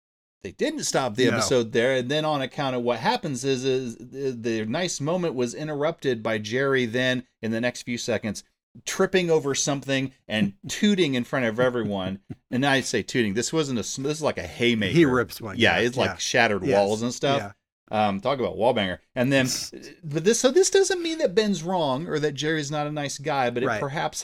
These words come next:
Speaker 1: hijacks the nice moment that Ben was trying to <laughs> create.
Speaker 2: He goes, "Come on, man."
Speaker 1: Come on, man. Like, even I'm on your
Speaker 2: I was
Speaker 1: side.
Speaker 2: trying.
Speaker 1: I was trying,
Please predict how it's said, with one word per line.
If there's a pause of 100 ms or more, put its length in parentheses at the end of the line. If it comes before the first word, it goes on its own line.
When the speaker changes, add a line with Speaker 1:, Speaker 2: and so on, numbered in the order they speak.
Speaker 1:
hijacks
the
nice (200)
moment
that
Ben
was
trying
to
<laughs>
create. (400)
Speaker 2:
He
goes,
"Come
on,
man."
Speaker 1:
Come
on,
man.
Like,
even
I'm
on
your
Speaker 2:
I
was
Speaker 1:
side.
Speaker 2:
trying.
Speaker 1:
I
was
trying,